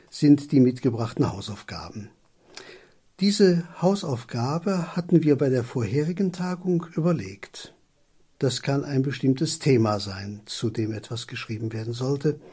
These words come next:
Da hatten wir schon die unterschiedlichsten Themen, etwa Augenblicke der Vergangenheit. Da wollte ich schon immer mal hin.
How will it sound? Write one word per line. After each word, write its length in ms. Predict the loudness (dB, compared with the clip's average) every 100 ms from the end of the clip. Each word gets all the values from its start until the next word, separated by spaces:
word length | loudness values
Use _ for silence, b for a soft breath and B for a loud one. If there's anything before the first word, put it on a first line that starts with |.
| B B B B B _
Da 120 | 0 2
hatten 260 | 2 2
wir 120 | 2
schon 480 | 2 6 8 8 4 -8 _ -6
die 60 | -2
unterschiedlichsten 840 | -2 -2 -4 -6 -6 -8 -6 -8
Themen, 540 | -4 0 2 2 2
etwa 720 | -2 -6 -4 0 2 0 -4 -12 _ _
Augenblicke 720 | -2 0 2 0 -2 -4 -4 -4
der 300 | -6 -8 -10
Vergangenheit. 1120 | -6 -4 -2 -2 0 -2 -2 -4 -8 -14 -20 _ _ _ _ -10
Da 180 | -6 -2
wollte 280 | -4 -4
ich 240 | -10 -10 -8
schon 180 | -8 -2
immer 240 | 0 2
mal 240 | 2 0
hin. 380 | 4 6 6 4